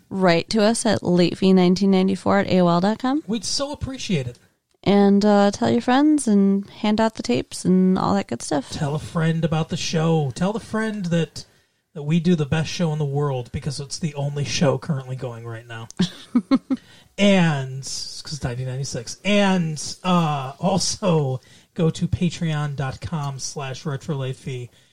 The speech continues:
Speaker 2: Show my buddy some love, too, 'cause my buddy that created this website, this, in its beta test in, uh, January of nineteen ninety-six, is, uh, you know, he's hoping to one day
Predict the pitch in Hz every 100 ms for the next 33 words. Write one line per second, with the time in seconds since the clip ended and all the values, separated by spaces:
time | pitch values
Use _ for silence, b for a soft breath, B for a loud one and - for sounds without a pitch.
0 | b - 202 226 226 175 185 208 - 143
1 | 135 127 - 175 151 120 127 135 127 156
2 | 151 135 - 165 143 135 131 - 131 -
3 | 131 123 120 - - 151 131 127 - 147
4 | 131 127 - 135 123 - - _ _ _
5 | _ _ 170 127 120 120 120 120 120 _
6 | _ _ _ 180 160 147 127 123 123 127
7 | 123 151 123 123 - 120 - b b b
8 | - 190 165 143 175 143 135 135 143 131
9 | 131 147 - 175 165 131 123 - 139 127
10 | 131 143 143 139 127 123